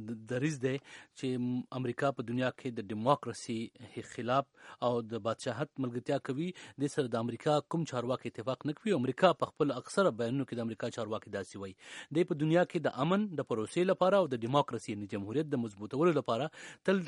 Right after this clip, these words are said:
خپله باندینو چارو پالیسي چې ده، هغه مخکې بیایي. د امریکې د باندینو چارو پالیسي کې یا تګلاره کې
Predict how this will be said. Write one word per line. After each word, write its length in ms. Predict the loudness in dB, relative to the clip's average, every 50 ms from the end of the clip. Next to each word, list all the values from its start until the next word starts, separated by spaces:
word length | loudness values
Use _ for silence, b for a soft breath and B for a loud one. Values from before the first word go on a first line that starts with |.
| -4
خپله 280 | -2 0 0 0 0 0 0
باندینو 340 | -2 0 2 4 4 4 4 2
چارو 200 | 0 0 0 0
پالیسي 220 | -2 -2 -4 -6 -8
چې 120 | -8 -4 -2 0
ده، 100 | 0 0 -2 -4
هغه 160 | -4 -2 -2
مخکې 200 | -4 -4 -6 -10 -8 -6
بیایي. 180 | -6 -6 -6 B B B B B
د 120 | -4 0 0
امریکې 200 | 0 0 0 0 0 2
د 100 | 2 2 2
باندینو 260 | 2 2 2 0 2 2
چارو 220 | 2 2 2 2 0
پالیسي 260 | 0 0 0 0 0 -2 0
کې 80 | 0
یا 180 | 0 0 0 -2 2
تګلاره 240 | 4 6 6 6 6
کې 60 | 4